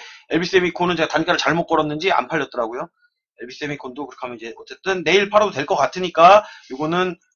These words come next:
일단은 그렇게 해서 매도를 했던 부분이었고요. 그리고 넷마블 같은 경우도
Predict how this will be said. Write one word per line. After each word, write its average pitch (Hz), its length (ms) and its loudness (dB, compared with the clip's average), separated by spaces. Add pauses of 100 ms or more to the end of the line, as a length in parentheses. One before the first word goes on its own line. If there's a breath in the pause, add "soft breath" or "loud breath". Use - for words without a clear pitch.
(360)
일단은 156 440 2
그렇게 131 200 -10
해서 135 120 -8
매도를 139 320 -4
했던 156 520 -2
부분이었고요. 135 600 -4
그리고 135 160 -4
넷마블 196 320 6
같은 185 240 0
경우도 196 580 4